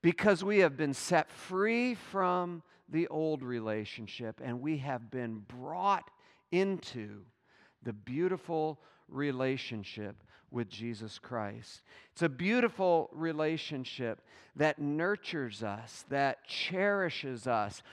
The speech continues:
that presents us. This is why we love the language of Ephesians five. You know, Jesus is the spouse. He's the husband, the bridegroom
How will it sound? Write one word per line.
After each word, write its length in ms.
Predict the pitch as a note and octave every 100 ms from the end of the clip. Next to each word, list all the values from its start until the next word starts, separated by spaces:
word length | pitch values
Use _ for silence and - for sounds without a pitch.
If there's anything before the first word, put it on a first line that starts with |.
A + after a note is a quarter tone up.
| - -
that 240 | D#3 E3+
presents 480 | - F3+ C#3+ G3 G#3+
us. 160 | D#3+ D3
This 80 | D#3
is 80 |
why 320 | D#3+ D#3+ F3 F#3
we 180 | D#3+
love 380 | D3+ D#3 F3 E3+
the 80 | D3
language 500 | C#3+ D3+ F#3+ D#3 C3
of 140 | C#3 C3
Ephesians 560 | B2+ E3+ F#3 F3 E3
five. 500 | - E3+ A3 E3 F2+ - - - - -
You 180 | C#3
know, 220 | E3 D#3+ D#3+ C#3+ B2
Jesus 720 | - F3 A3 A#3 G3+ G#3+ - -
is 520 | F#3+ G3+ G#3 F3 D#3
the 120 | D#3 F3
spouse. 800 | - - - E3+ D#3+ A#2+ -
He's 260 | - E3 C3+
the 160 | B2+ D3+
husband, 680 | D3+ F3 D3+ C3 C3+ A#2+
the 60 | B2
bridegroom 920 | G#2+ D3+ E3+ F#3 D#3+ A#2+ A#2 G2 F#2